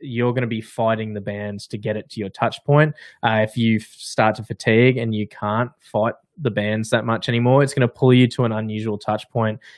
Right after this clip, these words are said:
It might lead you to developing, uh, a bar path that isn't that great. So that's just something you need to consider. Um, but for other, you know, accessory exercises,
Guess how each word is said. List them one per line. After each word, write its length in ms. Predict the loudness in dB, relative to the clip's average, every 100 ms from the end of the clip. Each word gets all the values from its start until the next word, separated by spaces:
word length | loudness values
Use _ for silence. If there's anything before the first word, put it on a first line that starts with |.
| _
It 140 | -4
might 400 | 0 2 4 4 0 _ _ -2
lead 360 | 2 4 4
you 140 | 2 0
to 120 | -2
developing, 800 | -4 -4 -2 -2 -2 -4 -4 -10 -14 _ _ _ -2
uh, 200 | 0 0
a 40 | 0
bar 300 | 2 2 2
path 300 | 0 0 -2
that 180 | -6 -6 _
isn't 340 | -6 -4 -6 -6
that 180 | -8 -4
great. 320 | 0 2 2 -2
So 240 | -6 0 4
that's 180 | 2 2
just 120 | -2
something 220 | 0 0
you 60 | -4
need 120 | -8
to 60 | -12
consider. 460 | -16 -10 -6 -6 -8 _ _ _ 0
Um, 480 | 2 2 0 -4 -10 _
but 300 | 0 0 0
for 240 | 2 6
other, 480 | 6 8 6 4 -2 -6
you 140 | 0 2
know, 180 | 2 -2 -6
accessory 560 | -4 0 0 2 2
exercises, 880 | 0 -2 -6 -2 -2 -2 -2 -6 -8